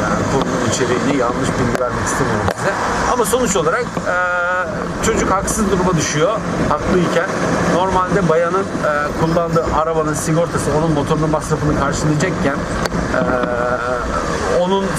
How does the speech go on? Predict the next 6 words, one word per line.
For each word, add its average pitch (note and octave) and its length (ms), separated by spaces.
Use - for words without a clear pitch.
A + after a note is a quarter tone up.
sigortası D3 760
şeyi F3 220
karşılıyor. B2+ 580
E, - 960
diğer D#3 180
arabanın B2 420